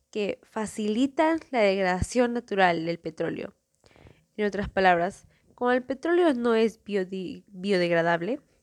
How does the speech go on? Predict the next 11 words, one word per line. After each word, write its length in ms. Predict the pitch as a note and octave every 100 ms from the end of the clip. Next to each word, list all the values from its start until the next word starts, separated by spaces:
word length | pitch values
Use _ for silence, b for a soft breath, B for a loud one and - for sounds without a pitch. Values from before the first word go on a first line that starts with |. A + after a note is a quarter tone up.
| _
mediante 960 | - A3+ B3 A#3 A#3 A#3 A#3 A3+ G#3 -
los 200 | - A#3+
dispersantes 720 | A3+ - A3 - A3 A3 C4+
de 100 | F4
pulverización 880 | - B3+ A3 G#3+ G3+ G3 G#3 G#3 C4+ - C4+
se 160 | -
puede 320 | B3 A3+ G#3
alterar 460 | G3 G3 F#3+ G3+ G#3
su 140 | -
composición 600 | G#3+ G#3 G3 G3 F#3 G3+
química 500 | F#3+ A#3 B3+ C#4+ E4+